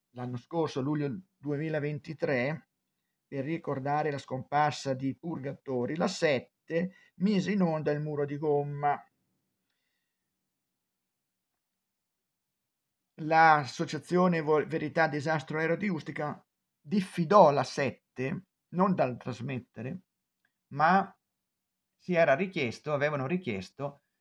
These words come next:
che venisse specificato all'inizio della trasmissione, del vi-, del film, che tutto quello che era descritto era di pura fantasia, cioè che poi i generali erano stati assolti. Praticamente si voleva ritornare e riprendere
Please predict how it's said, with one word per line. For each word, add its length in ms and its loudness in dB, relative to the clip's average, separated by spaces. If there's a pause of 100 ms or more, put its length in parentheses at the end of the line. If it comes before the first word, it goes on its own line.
che 140 -2
venisse 380 0
specificato 1000 0
all'inizio 800 0
della 220 -2
trasmissione, 840 -8 (220)
del 220 -6
vi-, 260 -4
del 140 -8
film, 300 -8 (840)
che 240 -2
tutto 340 -4
quello 340 4
che 240 0
era 400 4 (260)
descritto 760 -4
era 260 6
di 180 0
pura 280 -2
fantasia, 680 -4
cioè 240 -4
che 160 -6
poi 200 -4
i 40 -6
generali 520 -4 (680)
erano 300 -8
stati 280 -12
assolti. 460 -12
Praticamente 440 -12
si 120 -16
voleva 360 -4
ritornare 640 -8
e 100 -6
riprendere 720 -8